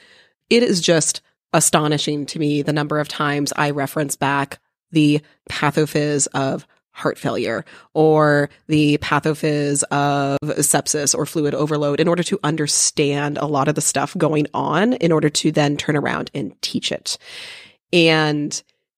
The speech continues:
it's kind of, I, I say this, like, very to my own chagrin because I was one of those students who just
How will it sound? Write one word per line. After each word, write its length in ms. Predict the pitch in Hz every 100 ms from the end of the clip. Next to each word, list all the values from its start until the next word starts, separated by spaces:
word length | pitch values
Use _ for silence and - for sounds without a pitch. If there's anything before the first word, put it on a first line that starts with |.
| _ 190
it's 180 | 180
kind 320 | - - 214 233
of, 460 | 240 220 185 170
I, 140 | 165 -
I 100 | 170
say 120 | - 180
this, 200 | 185 165
like, 200 | 151 156
very 680 | 151 151 151 151 151 151
to 160 | 147 165
my 260 | 147 143 143
own 220 | 156 156
chagrin 720 | 143 - 156 147 147 156 185 175
because 680 | 156 160 147 147 143 143 -
I 640 | - 143 139 139 139 143 147
was 180 | 156 143
one 140 | 151 147
of 80 |
those 220 | 147 151 151
students 580 | - 156 160 180 - - 156
who 200 | 160 160
just 540 | 151 - 143 - -